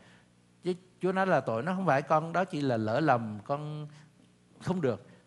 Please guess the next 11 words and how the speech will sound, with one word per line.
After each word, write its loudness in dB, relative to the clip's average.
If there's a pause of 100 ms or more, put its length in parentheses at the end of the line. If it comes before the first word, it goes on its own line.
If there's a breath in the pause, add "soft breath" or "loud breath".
Xưng 0
tội -2
là 2
đồng 6
ý 2
với -2
Chúa, 0 (240)
say 2
the -2
same 0
thing. -6